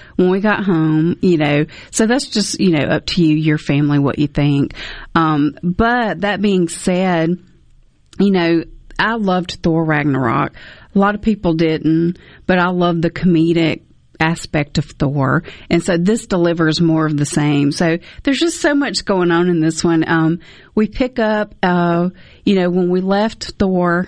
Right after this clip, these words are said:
he had taken off with the Guardians. Um, he's searching. He's trying to find peace. And so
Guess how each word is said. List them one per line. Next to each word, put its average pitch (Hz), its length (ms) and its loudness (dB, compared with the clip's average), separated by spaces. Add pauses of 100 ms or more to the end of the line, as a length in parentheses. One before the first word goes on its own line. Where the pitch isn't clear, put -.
he 196 200 2
had 170 300 -2
taken 202 340 -2
off 190 260 -2
with 175 120 0
the 175 60 0
Guardians. 170 880 2 (460)
Um, 180 360 2
he's 208 760 0
searching. 151 800 0
He's 175 360 -2 (140)
trying 214 240 0
to 202 60 0
find 190 280 0
peace. 185 560 -2 (460)
And 185 200 0
so 190 640 0